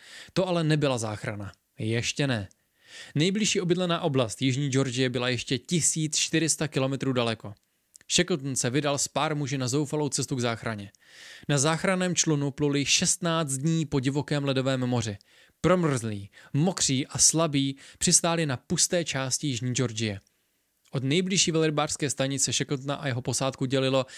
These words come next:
čtyřicet šest kilometrů vzdušnou čarou napříč ostrovem.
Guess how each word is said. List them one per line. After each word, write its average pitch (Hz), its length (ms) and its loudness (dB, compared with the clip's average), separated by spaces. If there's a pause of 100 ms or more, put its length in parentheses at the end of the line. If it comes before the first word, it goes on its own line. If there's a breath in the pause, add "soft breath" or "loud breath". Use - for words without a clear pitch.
(140 loud breath)
čtyřicet 185 560 2
šest - 280 0
kilometrů 143 420 0
vzdušnou 127 360 -2
čarou 127 260 -2
napříč 120 320 -8
ostrovem. 104 560 -4